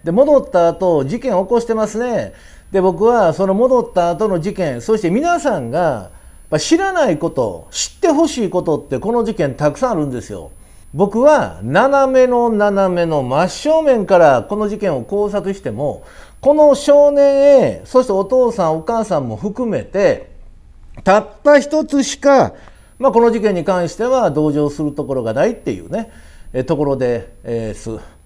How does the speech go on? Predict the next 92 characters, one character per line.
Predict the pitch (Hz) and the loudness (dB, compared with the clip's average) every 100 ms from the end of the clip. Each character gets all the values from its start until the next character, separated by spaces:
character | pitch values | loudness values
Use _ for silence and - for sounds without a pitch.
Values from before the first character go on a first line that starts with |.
| _ | _
ま | - | -2
あ、 | |
と | 220 | 2
い | 277 | 2
う | 294 | 2
こ | |
と | 269 | 0
で、 | 190 135 | 0 -2
こ | - 226 | -2 -2
の | 220 | -2
事 | 220 | 0
件 | 196 | -2
で | 135 | -2
す | 110 | -6
ね、 | 139 135 107 | -4 -2 -2
こ | - | -2
の | 165 | 0
犯 | 185 262 | 0 -2
人 | 254 180 | -2 -4
の | 127 | -4
で | 110 | -6
す | 113 | -8
ね、 | 127 123 | -6 -4
今 | 151 208 | -2 0
の | 202 147 | 0 0
現 | 139 226 226 | -2 -4 -4
在 | 180 165 160 | -2 -2 -2
の、 | 202 180 151 | -2 -2 -2
ま | 190 | -2
あ、 | 151 | -2
い | 160 | 0
わ | 214 | 0
ゆ | 214 | -2
る | 143 | -2
生 | 185 214 | -2 -2
活 | 214 165 143 | -2 -4 -2
で | 135 | -2
あ | |
っ | 135 | 0
た | 185 | -4
り、 | 156 | -4
ど | 131 | -4
ん | 156 | -2
な | 202 | -4
顔 | 202 247 294 | -2 -2 -2
し | 302 | -2
て | 233 | -4
生 | |
き | 175 | -4
て | 185 | -4
ん | 196 | -4
ね | 208 165 | -4 -4
ん、 | |
い | |
う | 180 | -4
よ | |
う | 196 | -4
な | |
と | 151 | -6
こ | 170 | -6
ろ | 175 | -6
も | 117 | -2
晒 | 240 277 269 | 2 2 2
し | 233 | -2
な | 240 | -4
が | 240 | -4
ら | 233 | -4
ね、 | 233 190 - | -6 -8 -10
僕 | 151 170 | -6 -4
は | 160 | -4
こ | |
の | 170 | -4
動 | 151 143 | -2 -2
画 | 151 | 0
を | 160 | 0
上 | 147 | -2
げ | 147 | -4
て | 143 | -6
い | |
き | 123 | -6
た | 131 | -6
い | 107 | -8
と | 98 | -10
い | 98 | -14
う | 95 | -12
ふ | 98 | -10
う | 170 | -8
に | 294 262 | -4 -4
思 | 156 123 | -2 -4
い | |
ま | 101 117 | -4 -8
す。 | - - | -8 -18